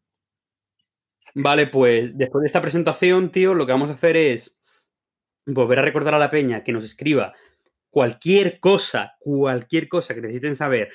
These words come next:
o que les dé miedo en esa, en esta situación de crisis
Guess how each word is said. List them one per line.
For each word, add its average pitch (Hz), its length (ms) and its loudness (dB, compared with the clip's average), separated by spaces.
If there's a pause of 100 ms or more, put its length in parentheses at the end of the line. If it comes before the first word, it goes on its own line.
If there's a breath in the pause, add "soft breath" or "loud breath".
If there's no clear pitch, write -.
(260 loud breath)
o 127 200 -2
que 117 760 -2 (320)
les 127 240 0
dé 143 140 4
miedo 156 320 4
en 147 60 4
esa, 139 160 0 (160)
en 139 120 2
esta 139 160 -2
situación 127 540 -2
de 113 280 0
crisis 214 520 -6